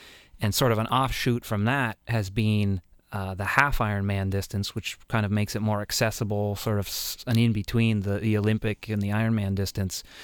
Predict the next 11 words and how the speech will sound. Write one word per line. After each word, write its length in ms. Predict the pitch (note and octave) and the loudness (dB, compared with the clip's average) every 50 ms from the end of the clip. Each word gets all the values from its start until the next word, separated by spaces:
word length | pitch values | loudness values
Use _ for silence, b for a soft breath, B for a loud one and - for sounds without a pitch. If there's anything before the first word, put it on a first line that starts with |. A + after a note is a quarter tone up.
| B B B - | B B B -4
which 140 | A#2 G#2+ A#2 | -2 0 0
is 80 | G2+ | 0
just 200 | F2+ A2+ G2+ - - | 0 0 0 -2 0
half 380 | - - A#2 G#2+ G#2+ - - | 2 2 2 2 0 -2 -2
the, 260 | - G#2+ G#2 G2+ G2+ G2+ | 0 0 0 0 0 0
the 120 | G#2+ G#2 | 0 0
distance 420 | G2+ G#2+ G2+ - - G#2 G2 - - | 0 0 -2 -2 -2 -4 -2 -2 -2
of 100 | G2 F#2+ | -2 0
the 100 | G2 G2 | 0 0
Ironman. 500 | G2+ G#2 G#2 G#2 G2+ F#2+ F#2 F#2 F2+ F2 | 0 0 0 0 0 -2 -2 -4 -6 -4
So, 260 | - A2 G2 F#2 | -4 -4 -4 -4